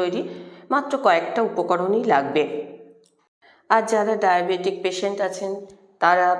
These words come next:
অনেক কিছু খেতে পারেন না, তারা তো এটা ট্রাই করতে পারবেনই। আজকে রান্নার প্রধান উপকরণ হচ্ছে কাঁচা কলা। আমি এখানে তিনটে কাঁচা কলা নিয়েছি। এরকম গোটা গোটা কাঁচা কলাই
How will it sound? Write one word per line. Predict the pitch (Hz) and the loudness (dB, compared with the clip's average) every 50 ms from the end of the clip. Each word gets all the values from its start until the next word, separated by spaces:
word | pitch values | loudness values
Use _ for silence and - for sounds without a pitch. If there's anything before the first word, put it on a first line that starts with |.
| 180 180 180 - - - - - _ _ - - | -4 -10 -12 -14 -16 -18 -20 -20 _ _ -2 0
অনেক | 170 170 208 - - | 0 0 0 -2 -4
কিছু | 269 - 285 | -6 -6 -8
খেতে | 277 - 202 - 127 | -4 -4 -4 -2 -2
পারেন | 127 - 156 156 160 170 | 0 0 0 0 0 -2
না, | 165 165 170 170 - - - - _ _ _ _ _ _ - | -2 -4 -6 -8 -10 -18 -20 -20 _ _ _ _ _ _ 0
তারা | 196 185 170 175 | 2 4 4 2
তো | 175 175 240 | 0 0 -2
এটা | 233 220 233 | -2 -2 -2
ট্রাই | 220 - - 180 160 160 - | -4 0 0 0 0 0 0
করতে | 151 143 - - 147 | -4 -4 -2 -4 -4
পারবেনই। | - - 147 139 135 135 147 147 147 147 147 147 - - - - - - _ _ _ _ - - | 0 0 0 0 2 0 0 0 2 0 -2 -2 -6 -10 -10 -14 -20 -20 _ _ _ _ 0 0
আজকে | 190 196 - - 240 | 0 0 0 -4 -4
রান্নার | 226 240 226 226 233 226 226 | -4 -2 -4 -4 -4 -4 -4
প্রধান | 190 180 208 208 208 | -4 -4 -2 -2 -4
উপকরণ | 208 208 208 202 - 208 208 202 202 202 | -2 -4 -4 -2 -2 0 0 0 0 -2
হচ্ছে | 202 202 214 | -2 -4 -4
কাঁচা | 214 - 175 160 - 165 165 | -2 -2 -2 -2 -2 -2 -4
কলা। | 170 170 202 285 - | -4 -4 -4 -4 -2
আমি | - 220 185 175 | -2 -2 -2 -2
এখানে | 175 185 180 175 175 | -2 -4 -4 -2 -2
তিনটে | 175 160 170 175 190 | -2 -2 -2 -4 -2
কাঁচা | 175 160 156 - 156 | -2 -2 -4 -4 -6
কলা | - 165 160 165 165 | -6 -4 -2 -2 -2
নিয়েছি। | 165 160 156 151 151 - - 240 403 - - - - - - - - _ _ _ _ _ _ _ _ _ - | -2 -2 -2 -2 -4 -2 -4 -4 -4 -4 -8 -12 -14 -18 -20 -20 -20 _ _ _ _ _ _ _ _ _ -4
এরকম | 254 262 269 262 254 | -2 0 0 0 0
গোটা | - 220 202 202 202 | 0 0 0 0 0
গোটা | 202 208 202 247 | 0 0 -4 -2
কাঁচা | - 208 196 202 202 | -2 -2 0 -2 -2
কলাই | 190 214 208 240 330 381 | -2 -2 -4 -2 -2 -2